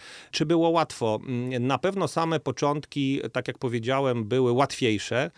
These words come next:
a później wchodząc w kwestię dotyczącą, e, reformy szkolnictwa policyjnego, czy też posiadania różnego rodzaju kursów, czy też wykształcenia, bo przypomnijmy, że skończenie ośmiu klas szkoły powszechnej, czyli byśmy powiedzieli szkoły podstawowej, to w dwudziestoleciu międzywojennym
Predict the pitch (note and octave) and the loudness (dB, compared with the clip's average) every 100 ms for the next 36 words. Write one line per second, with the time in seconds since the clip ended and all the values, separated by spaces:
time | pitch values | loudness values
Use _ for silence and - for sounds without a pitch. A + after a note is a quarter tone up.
0 | - - - A#2 D3+ D#3+ D#3+ D3 B2 - | -20 -18 -4 -4 -2 -2 0 0 0 -2
1 | C3 B2+ B2+ A2 - - C#3 B2+ C3 A#2 | -4 -2 -2 -4 -14 -6 -4 -2 -2 -2
2 | A2+ A2+ B2+ A#2+ A#2 A#2+ A2 A2 A2 A2 | -2 -2 -2 -2 0 -2 0 0 -2 -2
3 | G#2+ A2+ A#2 - C3 B2 A#2+ - C3+ E3+ | -2 0 0 2 2 2 -2 0 0 0
4 | - D3 A#2+ G#2 - G#2 G2 F#2+ F#2+ F#2 | -2 -2 0 -4 -4 -4 -4 -4 -6 -8
5 | G2+ - - A2 A2 A2+ A2 A2 G#2+ A2+ | -6 -8 -6 -6 -4 -2 -4 -4 -4 -2
6 | A#2 A2+ A#2 B2 - E3+ D3+ C3 G#2+ - | -2 0 0 -2 2 0 2 -2 -4 -10
7 | - - - - B2 - A2+ A2+ - - | -20 -20 -16 -6 -2 0 2 2 0 2
8 | C#3 C3+ - F#3+ F#3 A2 G2+ _ - - | 2 2 2 2 2 0 -2 _ -20 -8
9 | - - A#2 B2+ A#2+ B2 B2 A#2 A2+ - | -4 -4 -4 -2 0 2 2 2 0 -2
10 | - - - A#2+ A2+ B2+ B2+ C3+ - C3 | -16 -12 -6 -4 -2 0 -2 -2 -4 -4
11 | - A#2+ B2 - - B2+ A#2 A2+ - D3+ | -2 -2 -2 -4 0 0 2 -2 -2 -2
12 | C3+ - F#2+ - A#2+ - G#2+ G2 - G#2 | -4 -6 -10 -12 -16 -12 -8 -8 -8 -10
13 | - G#2 G2+ G#2 - A2 G#2+ - - G#2 | -8 -6 -4 -6 -4 -2 -2 -4 -6 -6
14 | G2+ G2 A2+ A2+ A2 G2+ - G#2 A2 A2 | -4 -2 -4 -2 -4 -4 -10 -8 -6 -6
15 | - A2 G#2+ A2+ A2 G#2 G#2+ A2 A2 A2+ | -6 -6 -4 -2 -4 -4 -4 -2 -2 -4
16 | B2 | -6